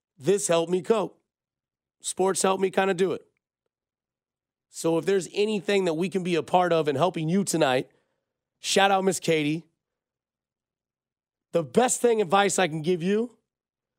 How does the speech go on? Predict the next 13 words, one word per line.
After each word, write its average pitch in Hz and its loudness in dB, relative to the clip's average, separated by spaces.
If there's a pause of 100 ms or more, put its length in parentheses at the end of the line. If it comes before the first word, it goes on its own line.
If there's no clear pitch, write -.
(960)
live 190 0
in 196 -2
gratitude, 175 2
don't 160 2
live 151 0
in 139 -2
grief. 104 -12 (2750)
Probably 190 0
gone 180 2
way 175 2
before 151 -2
her 131 -2
time, 185 0